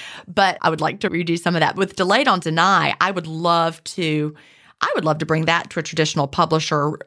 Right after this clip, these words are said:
a whole revamped, rewritten version with,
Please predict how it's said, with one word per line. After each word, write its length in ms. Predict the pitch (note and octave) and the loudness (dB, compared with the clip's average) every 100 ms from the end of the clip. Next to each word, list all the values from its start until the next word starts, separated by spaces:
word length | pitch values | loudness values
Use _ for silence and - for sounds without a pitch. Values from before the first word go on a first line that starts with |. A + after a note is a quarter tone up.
| - | -4
a 40 | |
whole 340 | D#3 G#3+ F3+ E3+ | 0 4 4 2
revamped, 680 | D#3+ F#3 F3+ E3 D#3 D3 D#3+ | 2 2 2 2 2 0 0
rewritten 540 | D#3 D3+ D#3 - D3+ | 2 4 2 2 0
version 440 | D3+ D3+ D3+ D#3 | 2 2 0 0
with, 200 | D#3 D3+ | 0 -4